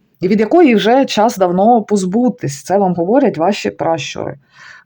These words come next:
Ну, так символічно, пращури, вони ж як старше покоління, да? Це ж наші там предки. І, ну, ми для них апріорі дитина. І що саме вони і кажуть, подорослішай.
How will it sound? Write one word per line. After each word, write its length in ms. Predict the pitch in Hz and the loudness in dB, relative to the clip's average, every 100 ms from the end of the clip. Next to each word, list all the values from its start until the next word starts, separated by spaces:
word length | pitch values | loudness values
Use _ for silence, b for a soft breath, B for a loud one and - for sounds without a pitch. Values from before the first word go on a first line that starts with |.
| _ | _
Ну, 80 | 220 | -2
так 160 | 180 | -2
символічно, 540 | - 196 214 170 - 139 | -2 0 2 0 -2 -4
пращури, 480 | 175 202 - 175 175 | -2 -4 -4 -4 -4
вони 200 | 165 170 | -4 -6
ж 140 | - | -6
як 100 | 180 | -8
старше 340 | - 185 - | -4 -6 -4
покоління, 640 | 196 202 208 214 330 370 247 | -8 -4 -2 0 2 2 2
да? 240 | 226 294 | 2 0
Це 160 | 302 254 | 0 -2
ж 80 | |
наші 360 | 214 226 - 196 | 0 -2 -2 -8
там 180 | 190 160 | -10 -8
предки. 420 | 180 277 302 - B B B B B | -4 -4 -4 -12 B B B B B
І, 400 | - 175 170 165 | -4 -2 -2 0
ну, 160 | 190 165 | -2 -2
ми 200 | 180 214 | 0 0
для 180 | 180 | 0
них 300 | 180 196 214 | 0 -2 -2
апріорі 760 | 185 - - 180 226 370 262 208 | -2 -4 -2 0 2 4 4 2
дитина. 640 | 185 208 185 156 143 131 - _ _ _ _ _ _ _ _ _ - - | 0 -2 0 -2 -2 -6 -12 _ _ _ _ _ _ _ _ _ -18 -12
І 60 | |
що 220 | 170 - 240 | -8 -4 -2
саме 260 | 226 240 | 0 0
вони 260 | 233 247 277 | 0 2 2
і 40 | |
кажуть, 380 | 202 170 151 143 | 0 -4 -4 -6
подорослішай. 760 | 180 220 269 160 - 143 143 | -2 0 0 -2 -4 -10 -10